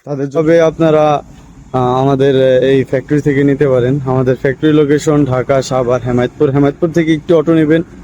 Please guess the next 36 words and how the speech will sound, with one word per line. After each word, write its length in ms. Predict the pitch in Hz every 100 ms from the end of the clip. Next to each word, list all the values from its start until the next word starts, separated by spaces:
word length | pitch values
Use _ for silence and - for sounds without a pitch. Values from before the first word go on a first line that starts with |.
| - - -
অটো 180 | 147 156
নিয়ে 140 | 156
বলবেন, 380 | 151 151 143 143
"ধল্লা 220 | 135 135
বাজার 260 | 135 135 135
যাবো।" 220 | 139 143
ধল্লা 240 | 135 131
বাজারের 320 | 135 131 135 127
পশ্চিম 320 | 160 156 170
সাইডে 240 | 151 143 135
আমাদের 300 | 131 123 120
ফ্যাক্টরি। 500 | 127 110 123 110 107 - - - - - - - - - - - - - - -
আমাদের 280 | 151 165 170
শোরুম 380 | - 165 165 175
লোকেশন 500 | 170 175 - 175 165
ঢাকা, 400 | 135 143 147 156
মিরপুর 440 | 147 143 143 147
এক, 220 | 147 143
ক্যাপিটাল 420 | 147 135 139 143 139
টাওয়ার, 400 | 143 139 143 156 151 -
নিচতলা, 480 | 147 147 - 151 151
বিশ 260 | 147 156 170
নম্বর 240 | 147 131
শোরুম। 360 | - 123 110 113 - -
যারা 200 | 131 143
প্রবাসী 440 | 151 156 156 160
ভাইরা 320 | 143 135 131
আছেন, 380 | 127 127 135 135 - - - - - -
আসতে 280 | 143 -
পারছেন 360 | 143 139 123 139
না, 180 | 131 131
তারা 360 | 135 131 135
স্ক্রিনে 280 | 131 - 151
দেওয়া 160 | 143 147
নাম্বারে 400 | 147 147 139 135
যোগাযোগ 340 | 135 131 131